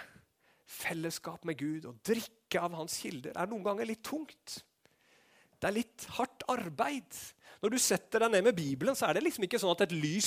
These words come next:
bare slår ned fra himmelen med en gang du åpner den, liksom. Kjøp! Så åpner himmelen seg, og du bare kjenner, «Oh,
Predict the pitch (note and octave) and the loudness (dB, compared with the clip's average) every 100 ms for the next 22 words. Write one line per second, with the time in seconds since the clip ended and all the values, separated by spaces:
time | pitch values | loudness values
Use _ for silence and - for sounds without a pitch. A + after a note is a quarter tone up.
0 | - D#3+ D3+ E3+ D#3 B2 E3+ F3+ C3 D3+ | 6 6 6 4 4 4 4 2 2 2
1 | C#3+ D#3 C#3+ F3 E3+ - D#3+ E3+ - - | 4 4 4 6 6 4 6 6 6 2
2 | B2 G2+ - - - - - - D4+ - | -2 -4 -14 -20 -20 -8 6 10 10 8
3 | - - - - - - - - _ B3+ | 6 6 0 -4 -8 -10 -12 -16 _ 8
4 | F#4+ G4 G4+ G4+ G#4 G4+ G4 - - G3+ | 12 12 12 12 12 12 12 6 4 8
5 | F3 F#3+ A3 E3+ C#3+ F3+ E3+ E3 E3 F#3+ | 8 10 10 10 8 8 8 8 8 6
6 | C#3+ G#3+ F#4+ F#4 F4 D#4 | 4 10 12 12 12 6